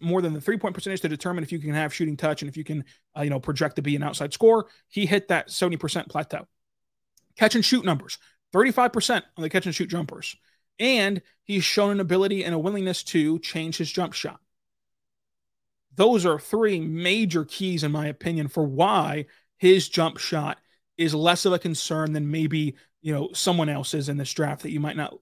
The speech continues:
you know, love their, their shot. So I, I am enthralled by the fact that he has that shooting upside.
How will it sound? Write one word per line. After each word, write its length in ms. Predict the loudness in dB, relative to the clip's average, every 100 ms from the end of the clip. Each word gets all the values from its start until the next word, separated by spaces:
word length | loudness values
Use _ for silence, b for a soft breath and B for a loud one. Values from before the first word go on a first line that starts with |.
| _
you 80 | -10
know, 60 |
love 180 | -6 -4
their, 180 | -6 -10 -12
their 120 | -10
shot. 240 | -10 -12 _ _ _ _ _ _ _ _
So 200 | 2 4
I, 360 | 4 2 0 2
I 180 | 2 2
am 100 | 0
enthralled 560 | 0 4 6 6 6
by 100 | 4
the 80 | 2
fact 300 | 0 -2 -2
that 100 | -4
he 120 | -4
has 260 | 0 0 0
that 160 | -2
shooting 300 | -2 -4 -4
upside. 360 | -8 -10 -12